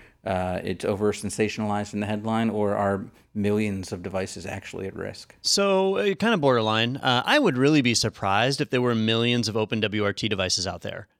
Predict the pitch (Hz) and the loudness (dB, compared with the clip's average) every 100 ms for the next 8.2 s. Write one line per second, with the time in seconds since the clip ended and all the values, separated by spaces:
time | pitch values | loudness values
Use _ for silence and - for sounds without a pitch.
0 | _ - 107 104 95 92 107 104 - 120 | _ -4 0 2 2 0 -2 -4 -10 -6
1 | 127 131 143 196 233 196 160 135 - 147 | -4 -2 0 0 0 2 4 2 2 2
2 | 110 - - 123 101 - 113 - 240 156 | 2 -2 -8 -8 -6 -6 -8 -6 0 2
3 | 113 190 135 123 135 143 143 123 - 113 | 2 2 2 2 2 0 -2 -2 -2 0
4 | 120 131 127 120 110 107 117 131 139 123 | 0 2 4 4 4 2 -2 -2 -2 -2
5 | 104 120 147 107 98 104 104 117 139 - | 0 2 2 0 -2 -4 -2 -2 -4 -10
6 | 151 226 240 120 95 101 110 131 127 107 | -8 -6 -4 -6 -4 -2 2 4 4 2
7 | 98 104 85 131 127 104 95 101 143 123 | -2 -4 -2 -2 -2 -2 -2 0 2 2
8 | 95 95 | -2 -4